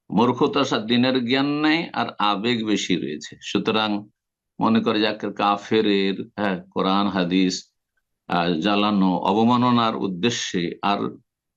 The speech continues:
আপনার জ্বালানো হয়তো একই রকম না। ইন্নামাল আমালু বিন্নিয়াত, মানুষের আমল নির্ভরশীল নিয়তের উপর। আপনার নিয়ত হচ্ছে যে সেটার অবমাননা যেন না হয়, আর সেটা কারো হাতে চলে গেল, হ্যাঁ,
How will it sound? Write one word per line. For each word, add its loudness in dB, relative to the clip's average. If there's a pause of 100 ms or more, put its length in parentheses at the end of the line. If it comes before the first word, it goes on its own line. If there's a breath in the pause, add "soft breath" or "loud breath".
(200)
আপনার 0
জ্বালানো 2
হয়তো 0
একই -4
রকম -4
না। 0 (840)
ইন্নামাল 2
আমালু 2
বিন্নিয়াত, 0
মানুষের 0
আমল 0
নির্ভরশীল 0
নিয়তের -2
উপর। -16 (680)
আপনার 0
নিয়ত 2
হচ্ছে -2
যে 0
সেটার 0
অবমাননা 2
যেন 0
না -2
হয়, -12 (640)
আর 0
সেটা -2
কারো -2 (460)
হাতে 0
চলে 4
গেল, 2 (300)
হ্যাঁ, -2